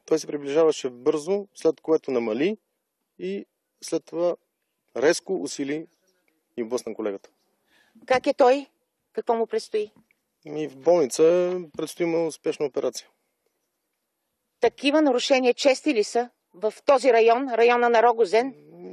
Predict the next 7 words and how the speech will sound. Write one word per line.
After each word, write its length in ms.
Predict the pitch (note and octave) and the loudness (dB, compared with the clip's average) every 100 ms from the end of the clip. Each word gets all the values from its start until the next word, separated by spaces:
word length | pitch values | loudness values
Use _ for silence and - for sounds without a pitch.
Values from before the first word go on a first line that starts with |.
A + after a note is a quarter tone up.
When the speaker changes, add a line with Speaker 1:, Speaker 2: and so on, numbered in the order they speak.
| F3+ - | -18 -2
Speaker 1:
Чести 340 | F#3+ F3 - | 0 0 -2
са, 140 | - | -8
да, 200 | B2+ D3 | 0 0
по 120 | C3 C3 | 0 0
малките 340 | D3 C#3+ - | 0 0 -4
населени 340 | B2 C3 A2+ | -6 -4 -4
места, 540 | A2 G#2+ - E3 E3 | -4 -4 0 2 2